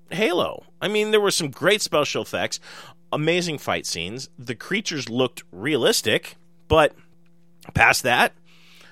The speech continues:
eh. Trying to give the Master Chief a, a history, um, and, and, and kind of expand on him is, is great, and I'm sure I'll, I'll revisit.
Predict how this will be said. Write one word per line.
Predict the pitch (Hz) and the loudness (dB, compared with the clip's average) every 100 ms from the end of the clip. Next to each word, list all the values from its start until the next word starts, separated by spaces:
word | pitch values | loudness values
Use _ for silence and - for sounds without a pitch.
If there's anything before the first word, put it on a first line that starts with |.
| - _ - | -20 _ -8
eh. | - 403 - - - - | 0 0 0 -6 -18 0
Trying | 185 | 2
to | 190 | 4
give | 170 | 2
the | 156 | 2
Master | 160 165 | 2 0
Chief | 147 - 156 147 - | -2 -2 -2 -2 -4
a, | 131 127 120 113 104 - - - - - - - - - - | -2 0 0 0 -2 -8 -20 -20 -20 -20 -20 -20 -20 -20 -8
a | 120 | -6
history, | 107 - 226 - 147 110 98 147 185 - - - | -2 4 4 4 0 -2 -2 -4 -8 -18 -18 -4
um, | 139 143 139 135 131 127 117 - - | 0 0 2 2 0 -2 -6 -12 -4
and, | 131 | -4
and, | 92 135 131 | -2 -4 -4
and | - 131 - | -6 -8 -4
kind | 156 | -4
of | 147 | -2
expand | - - - 151 170 175 | -4 -4 -2 -2 0 0
on | 135 110 | 0 0
him | 113 143 151 131 | -2 -4 -6 -4
is, | 151 151 139 120 | -2 -2 -4 -8
is | 127 | -10
great, | 123 117 151 | -4 -2 0
and | 170 | 0
I'm | 180 | 0
sure | - 220 196 | 0 2 4
I'll, | 170 - | 2 0
I'll | 117 135 | -2 -2
revisit. | 127 147 185 78 | -2 -4 -4 -6